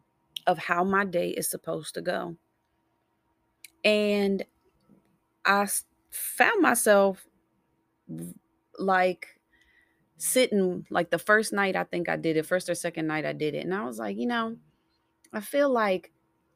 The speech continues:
I need to read something when I, when I sit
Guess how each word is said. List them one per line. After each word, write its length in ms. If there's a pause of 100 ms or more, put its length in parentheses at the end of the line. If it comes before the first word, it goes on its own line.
(500)
I 80
need 240
to 80
read 400
something 460 (960)
when 240
I, 120
when 260
I 120
sit 420